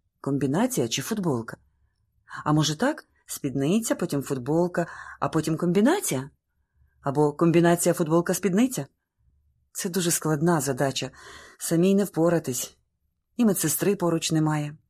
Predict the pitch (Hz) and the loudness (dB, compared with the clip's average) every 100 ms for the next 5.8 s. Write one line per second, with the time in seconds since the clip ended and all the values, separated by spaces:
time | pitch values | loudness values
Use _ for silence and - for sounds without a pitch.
0 | _ _ _ _ _ _ _ - - - | _ _ _ _ _ _ _ -20 -12 -4
1 | 147 214 202 156 147 151 151 160 151 139 | 0 2 2 2 2 2 2 2 0 -2
2 | 135 135 139 143 139 120 123 147 _ _ | -4 -4 -6 -4 -4 -4 -6 -14 _ _
3 | _ _ _ _ _ 214 - - - 320 | _ _ _ _ _ -2 -2 -2 0 0
4 | 311 240 226 185 - 160 151 131 - 180 | 2 -2 -2 -4 -2 -2 -2 -6 -10 -6
5 | 175 214 202 156 135 139 139 | 2 6 6 4 2 -2 -4